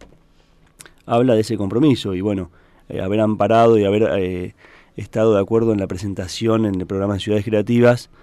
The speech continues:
que, bueno, está, está por ser premiado el programa. Eh, en una reunión de gabinete el presidente Macri habló en la mitad de la reunión de gabinete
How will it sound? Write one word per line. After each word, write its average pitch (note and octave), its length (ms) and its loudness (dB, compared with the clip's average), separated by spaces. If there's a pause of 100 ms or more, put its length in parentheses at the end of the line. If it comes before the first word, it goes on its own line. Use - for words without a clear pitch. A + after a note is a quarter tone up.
(440)
que, G#2+ 300 -2
bueno, G#2+ 320 2
está, G#2+ 280 -8
está B2 260 -6
por C3 140 -4
ser C3 140 -4
premiado A#2+ 540 2
el F#2 60 -6
programa. A2 500 -2 (500)
Eh, F#2 760 -8 (160)
en G#2 140 -8
una G2+ 180 -2
reunión G#2 240 -2
de G#2+ 80 0
gabinete G2+ 360 -2
el G2+ 80 -4
presidente G2+ 420 -8
Macri G#2+ 400 -4 (480)
habló F#2 800 -4 (160)
en - 200 -12
la F#2 80 -8
mitad F#2+ 200 -4
de G#2 100 -2
la G2 100 -4
reunión G2 220 -6
de G2+ 80 -6
gabinete G2 540 -6